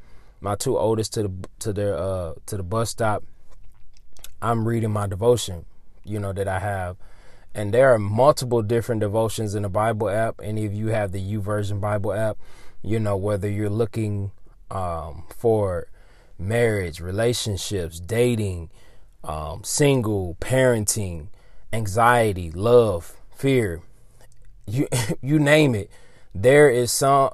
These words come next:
some way, fa-, shape, form, or fashion, there's a Bible devotion for you to read that will allow for you to be, um, inspired, and it will give you some information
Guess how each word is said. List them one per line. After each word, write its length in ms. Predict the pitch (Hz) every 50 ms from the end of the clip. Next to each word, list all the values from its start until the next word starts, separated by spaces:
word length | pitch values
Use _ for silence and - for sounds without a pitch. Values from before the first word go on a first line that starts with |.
| - -
some 580 | - - - 139 139 143 143 139 139 135 90 -
way, 560 | - 90 110 127 131 131 127 127 131 120 104 -
fa-, 400 | - - - - - 135 123 -
shape, 300 | - - 139 135 113 -
form, 240 | - 123 127 123
or 60 | 117 110
fashion, 400 | - 120 113 110 107 - 113 113
there's 260 | 117 117 113 104 95 - -
a 320 | 104 113 117 113 110 107 104
Bible 720 | 95 107 110 110 113 117 113 104 107 110 107 107 104 - - - - - - - - -
devotion 720 | 95 107 95 92 113 113 117 107 - - 107 101 95 92
for 200 | 85 - - 107
you 220 | 104 101 104 107 104
to 160 | - - 101
read 540 | 95 92 104 113 117 113 110 104 98 101 - - - - - - - -
that 280 | 98 98 107 104 98 92
will 500 | 92 107 107 104 98 95 87 78 - -
allow 420 | - 90 92 92 95 95 107 117 120
for 180 | - - 113
you 340 | 110 110 104 107 110 107 104
to 220 | 101 - - 110 98
be, 440 | 90 101 104 101 101 95 92 90 - - - - - - - - - -
um, 540 | 87 82 78 - - - - - - 101 - - - - - -
inspired, 760 | 113 117 117 - - - - 127 123 123 120 120 120 120 117
and 100 | 113 110
it 160 | 107 107 101
will 440 | 101 104 104 98 95 90 87 - - - - - - - - - - -
give 220 | 104 113 139 151 160
you 80 | 165
some 240 | 160 - 156 143 - -
information 1040 | 139 156 151 - 135 127 127 135 151 165 160 - - 135 120 107 98 90 82 85